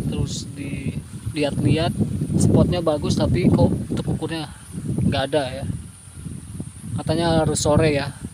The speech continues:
Sedangkan saya berburunya sekarang sampai setengah hari aja, karena saya cuman survei buat besok aja. Oke teman-teman, ini mungkin next ya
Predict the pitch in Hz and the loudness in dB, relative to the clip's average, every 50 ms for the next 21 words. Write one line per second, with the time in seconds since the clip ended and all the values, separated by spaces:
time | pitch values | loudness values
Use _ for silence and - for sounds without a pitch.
0 | 131 - - - - 156 147 143 147 143 151 151 - 151 147 160 175 175 175 160 | -8 -8 -8 -12 -8 -6 -6 -4 -4 -4 -6 -4 -2 0 0 2 0 0 -2 -4
1 | 147 151 147 147 156 165 156 - - 147 139 151 156 165 160 151 - 143 135 131 | -4 -4 -4 -4 -6 -6 -8 -8 -10 -8 -8 -8 -8 -8 -10 -12 -12 -14 -14 -12
2 | - 139 139 135 135 143 - - - - - - - - - - - - - - | -10 -10 -8 -8 -10 -12 -16 -18 -20 -20 -20 -20 -20 -20 -20 -20 -20 -20 -20 -20
3 | - - - - - - - - - - - - - - - 156 151 139 135 135 | -20 -20 -20 -20 -20 -20 -20 -20 -20 -20 -20 -20 -20 -8 -4 -2 -2 0 0 -2
4 | 135 143 131 131 127 139 147 143 - - - - - - - - - - - - | -4 -4 -6 -6 -8 -10 -12 -12 -14 -18 -20 -20 -20 -20 -18 -20 -20 -20 -18 -14
5 | - - - - - - 131 127 127 131 127 131 131 131 131 131 - - - - | -12 -12 -10 -10 -10 -8 -6 -4 -4 -4 -4 -6 -8 -10 -12 -14 -18 -20 -20 -20
6 | - - - - - - - - - - - - - - - 147 143 143 143 139 | -20 -20 -20 -20 -18 -16 -16 -16 -16 -18 -20 -20 -20 -16 -12 -8 -8 -8 -8 -8
7 | 135 - - - 139 139 135 135 - 156 143 120 - - 143 147 147 135 131 127 | -10 -12 -10 -8 -6 -4 -4 -4 -4 -4 -4 -4 -2 -4 -2 -2 -2 -4 -6 -8
8 | - - - - - - - 147 123 - - 147 - - - 151 131 139 143 156 | -12 -18 -20 -20 -20 -14 -12 -10 -8 -8 -8 -8 -10 -10 -10 -6 -6 -4 -4 -6
9 | 156 - - - - - - - - - - - - - - - - - - - | -8 -10 -16 -18 -20 -16 -12 -6 -2 0 0 2 2 0 0 0 -2 -2 -2 -4
10 | - - - - - - - - - - - - - - - - - - - - | -6 -6 -6 -8 -8 -10 -10 -10 -10 -14 -16 -16 -18 -18 -16 -16 -16 -14 -14 -14
11 | - - - - - - - - - - - - - - - - - - - - | -16 -16 -20 -20 -8 -6 -6 -6 -6 -10 -14 -16 -16 -20 -20 -20 -20 -20 -20 -20
12 | - - - - - - 147 - - 180 175 - 170 165 160 156 160 160 175 175 | -20 -20 -20 -18 -14 -14 -8 0 0 2 2 2 0 0 0 0 0 0 2 2
13 | 175 165 160 165 175 175 170 160 160 147 - 165 165 170 165 160 156 156 170 160 | 2 2 2 2 2 2 2 2 0 0 0 0 0 2 2 2 2 2 0 0
14 | - - - - - 156 139 139 151 | 0 2 2 2 2 2 2 0 0